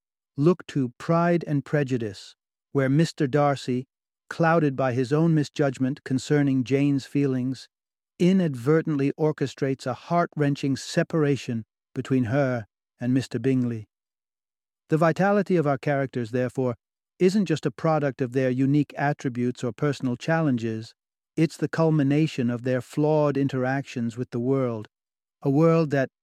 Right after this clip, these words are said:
no matter what story they inhabit, mirrors the imperfect and unpredictable stage of human life. Part four.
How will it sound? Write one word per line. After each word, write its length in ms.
no 100
matter 240
what 220
story 440
they 160
inhabit, 500
mirrors 440
the 100
imperfect 680
and 140
unpredictable 640
stage 440
of 120
human 320
life. 380
Part 360
four. 480